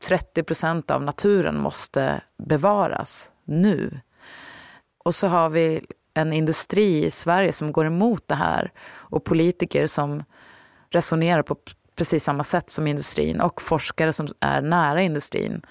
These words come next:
som resonerar på samma sätt. Då måste man ju vara mer kritisk mot de som resonerar så än de som inte gör det.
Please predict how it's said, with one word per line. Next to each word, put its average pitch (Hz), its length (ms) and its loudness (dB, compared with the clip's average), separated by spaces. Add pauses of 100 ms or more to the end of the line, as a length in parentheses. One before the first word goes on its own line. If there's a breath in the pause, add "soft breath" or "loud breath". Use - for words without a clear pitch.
(140 loud breath)
som - 200 0
resonerar 135 400 0
på - 100 -6
samma - 240 -4
sätt. - 400 -8 (960 loud breath)
Då 180 160 2
måste 185 460 2
man 170 220 2
ju 156 200 0 (100)
vara 151 460 2 (140)
mer 156 400 2
kritisk - 840 -2
mot 156 540 -2 (500 soft breath)
de 156 180 0
som 147 180 0
resonerar 156 560 4
så - 240 2
än 147 300 0
de 139 160 -2
som 143 240 -4
inte 185 440 0
gör - 260 2
det. - 220 -2